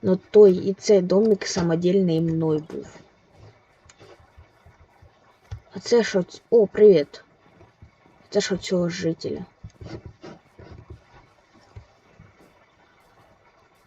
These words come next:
А другі жителі, не знаю, де живуть. Вони в основному не сплять. І за те, що в мене включено мирно. І за те, що іменно адмін рішає.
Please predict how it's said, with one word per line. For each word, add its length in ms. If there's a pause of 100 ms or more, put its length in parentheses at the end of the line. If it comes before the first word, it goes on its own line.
(640)
А 120
другі 420
жителі, 520 (1000)
не 120
знаю, 260
де 80
живуть. 380 (400)
Вони 240
в 40
основному 500
не 120
сплять. 460 (1700)
І 120
за 100
те, 140
що 180
в 20
мене 220
включено 560
мирно. 500 (520)
І 80
за 140
те, 140
що 140
іменно 260
адмін 400
рішає. 420